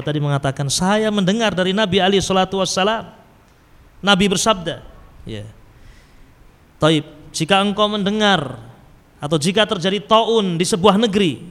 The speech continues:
wa antum biha, dan engkau berada di dalamnya, fala takhruj minha." Jangan kamu keluar dari negeri tersebut. Dan jika engkau berada di luarnya, mendapatkan dan mendengar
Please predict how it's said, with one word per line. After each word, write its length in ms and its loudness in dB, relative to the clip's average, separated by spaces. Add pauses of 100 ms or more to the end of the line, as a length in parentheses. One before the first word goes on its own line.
(240)
wa 240 4
antum 400 2
biha, 480 6
dan 160 0
engkau 160 0
berada 320 2
di 80 2
dalamnya, 480 2 (160)
fala 160 -4
takhruj 400 -6
minha." 240 -6 (800)
Jangan 320 -4
kamu 160 0
keluar 240 6
dari 320 0
negeri 320 -4
tersebut. 320 -12 (880)
Dan 160 2
jika 400 4
engkau 480 4
berada 320 4
di 80 4
luarnya, 800 2 (200)
mendapatkan 800 2
dan 80 2
mendengar 560 0